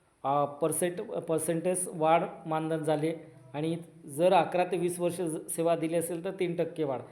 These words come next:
आता हे टक्केवारीच तीन, चार, पाच असं दि-, दिलं आहे. त्याच्यानुसार या ठिकाणी बघा, तुम्हाला पर्सेंटेज वाईज असेल. दहा वर्ष सेवा दिली असेल तर बघा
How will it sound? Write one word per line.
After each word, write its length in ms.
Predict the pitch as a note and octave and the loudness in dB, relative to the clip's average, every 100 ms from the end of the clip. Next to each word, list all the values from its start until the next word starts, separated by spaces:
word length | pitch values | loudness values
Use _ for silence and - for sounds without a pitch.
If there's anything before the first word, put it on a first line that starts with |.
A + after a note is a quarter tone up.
| - - | -20 -8
आता 180 | D3 E3 | -2 2
हे 160 | F3 F3+ | 2 2
टक्केवारीच 720 | F#3 E3 - F#3+ F#3 F3 D#3 | 0 0 2 2 4 4 0
तीन, 400 | - E3+ F3 F3 | -6 -4 -4 0
चार, 280 | E3+ E3 | 4 4
पाच 340 | E3+ E3+ E3+ E3 | 4 2 2 2
असं 240 | D#3+ E3+ | -6 -6
दि-, 360 | D3+ E3 - D#3+ | -6 -6 -10 -4
दिलं 180 | E3 E3+ | 2 2
आहे. 400 | F3 - - - | 2 -2 -14 -6
त्याच्यानुसार 560 | D#3 D3+ E3+ E3+ E3+ E3+ | -6 -2 -2 0 0 2
या 180 | E3 E3 | 2 0
ठिकाणी 320 | E3 D#3 D#3+ | -2 -4 -2
बघा, 280 | D3+ D3 E3 - - - _ - | 0 0 -2 -6 -20 -20 _ -4
तुम्हाला 320 | D#3 D#3+ E3+ - - - _ _ _ _ _ _ _ - | 0 2 0 -2 -18 -20 _ _ _ _ _ _ _ -2
पर्सेंटेज 580 | E3 E3+ E3+ E3+ E3 | -2 0 -2 -2 -2
वाईज 220 | E3 D3+ D3 | 0 0 0
असेल. 300 | C#3+ B2+ A#2 - | -6 -8 -12 -6
दहा 300 | C#3+ D3 E3 | -2 0 2
वर्ष 260 | E3+ F3 F3+ | 2 0 -4
सेवा 280 | F3 E3+ | 0 0
दिली 220 | D#3+ D#3+ E3 | 2 0 0
असेल 260 | D#3+ E3+ F3+ - - - | 2 0 -2 -12 -20 -6
तर 100 | D3+ | -4
बघा 300 | D3+ C3+ | -2 -4